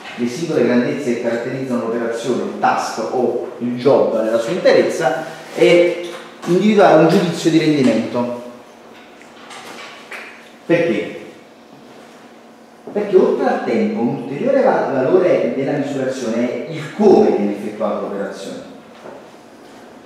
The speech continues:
Il giudizio di rendimento si fonda sull'analisi di un operaio cosiddetto normale, tra virgolette, nel senso statistico, quindi nella norma, ovvero una persona onesta, evoluta ed addestrata che lavora a parafi-, che lavora a paga fissa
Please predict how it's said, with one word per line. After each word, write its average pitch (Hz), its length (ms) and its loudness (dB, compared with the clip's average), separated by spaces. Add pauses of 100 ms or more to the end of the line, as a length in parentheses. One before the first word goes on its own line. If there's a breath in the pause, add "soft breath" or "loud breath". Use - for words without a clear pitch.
(140)
Il 131 120 -8
giudizio 190 440 0
di 139 80 2
rendimento - 840 4
si 185 340 -6
fonda 190 440 4
sull'analisi 185 880 2
di 165 60 0
un 165 80 2
operaio 170 500 4
cosiddetto 143 960 -2
normale, 135 720 2 (220)
tra 120 100 -2
virgolette, 113 680 -2
nel 107 60 -6
senso 120 280 -4
statistico, 107 540 -6
quindi 113 160 -2 (120)
nella 113 240 0
norma, - 240 -2
ovvero 123 300 2
una 123 140 2
persona 214 520 0 (320 loud breath)
onesta, - 1000 2
evoluta 165 640 6
ed - 100 4
addestrata 254 640 2
che 208 120 4
lavora 240 380 6
a 233 60 2
parafi-, 247 520 4
che 151 120 -2
lavora 233 300 6
a 185 80 4
paga 208 260 4
fissa - 600 -4